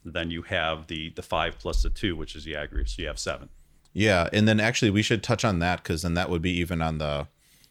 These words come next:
Speaker 2: your, uh, your base. I keep calling it the underline 'cause I have the excess liability. So on
Speaker 1: Yeah.
Speaker 2: the, on the business owners or property or on
Speaker 1: Yep.
Speaker 2: the property coverage.
Speaker 1: Yep.
Speaker 2: When it says one million, two million, you wanna explain that again?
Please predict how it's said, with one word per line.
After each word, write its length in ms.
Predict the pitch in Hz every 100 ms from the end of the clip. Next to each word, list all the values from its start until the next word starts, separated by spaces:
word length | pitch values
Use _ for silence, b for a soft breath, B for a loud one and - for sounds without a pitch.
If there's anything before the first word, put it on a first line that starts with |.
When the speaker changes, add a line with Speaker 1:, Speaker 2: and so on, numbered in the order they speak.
| _
Speaker 2:
your, 440 | 85 82 80 76 - _ _ - -
uh, 320 | 80 76 76
your 280 | 71 78 73 71 - 73 - _ - _ _ 76
base. 320 | 90 87 -
I 100 | 85
keep 220 | 90 - -
calling 180 | 98
it 40 | 90
the 100 | -
underline 400 | 82 87 87 87
'cause 140 | -
I 60 | 78
have 200 | 90 82
the 240 | 87 87 73
excess 340 | 87 - 90
liability. 320 | 98 92 95
So 160 | - 90
on 140 | 82
Speaker 1:
Yeah. 40 | 90
Speaker 2:
the, 240 | 85 82 - - -
on 140 | 85 82
the 320 | 78 76 78 b b _
business 340 | 92 90 92 -
owners 600 | 87 87 85 82 - - _ -
or 80 | -
property 580 | - 90 87 90 87 82
or 40 |
on 60 | 80
Speaker 1:
Yep. 60 | 78
Speaker 2:
the 80 |
property 440 | 76 90 90 85 82
coverage. 520 | 87 82 82 80 -
Speaker 1:
Yep. 120 | 110 B B B B _ _
Speaker 2:
When 300 | 85 98 92
it 80 | 90
says 340 | 120 117 101
one 340 | - 82 95 95
million, 380 | 92 90 80 - -
two 200 | - 98
million, 420 | 82 78 78 78
you 100 | 87
wanna 180 | 92 90
explain 360 | - - 90
that 120 | 90 87
again? 420 | 82 90 90